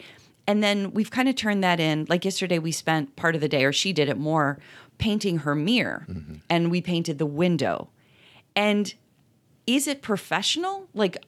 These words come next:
Speaker 1: there's, like, in our town for Pride, 'cause I painted something for Pride on our window of our, of our house. And there are people around town who are professionals who are painting the windows downtown,
Speaker 2: Yeah.
Speaker 1: the businesses. And they are professional and they're amazing,
Speaker 2: Yeah.
Speaker 1: right?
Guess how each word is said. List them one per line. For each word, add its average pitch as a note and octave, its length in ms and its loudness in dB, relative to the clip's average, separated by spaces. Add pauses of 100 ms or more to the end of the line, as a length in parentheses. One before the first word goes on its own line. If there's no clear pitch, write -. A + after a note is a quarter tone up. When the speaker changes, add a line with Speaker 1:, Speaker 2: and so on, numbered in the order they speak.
(120)
Speaker 1:
there's, A3+ 260 2
like, F#3+ 160 2
in F#3 160 2
our F3+ 140 2
town F3 300 2
for D#3 160 -2
Pride, D3 480 0
'cause D#3+ 160 0
I D3+ 140 0
painted D3 360 -2
something C#3+ 260 -2
for C3+ 140 -6
Pride D3 320 -2
on C#3 140 -2
our C#3 100 -2
window D3 340 0
of C3+ 160 -2
our, - 120 -4
of C3+ 100 0
our B2+ 100 0
house. F3 320 -2 (680)
And F#3+ 180 2
there A3+ 80 4
are A3+ 60 2
people A3+ 260 -4
around F3+ 220 0
town E3 180 -2
who D3 100 -6
are D3 80 2
professionals D3 600 -4
who C#3 80 -6
are C3+ 80 -4
painting C3+ 380 -2
the C3 60 0
windows C3 640 0
downtown, B2 680 -4
Speaker 2:
Yeah. C#3 100 2
Speaker 1:
the - 60 0
businesses. D3 420 -2
And A3 220 0
they D4 120 0
are D4+ 120 -2
professional G3 480 -2
and C#3 80 0
they're C3 100 0
amazing, C3 640 0
Speaker 2:
Yeah. A2 100 0
Speaker 1:
right? G#2+ 200 0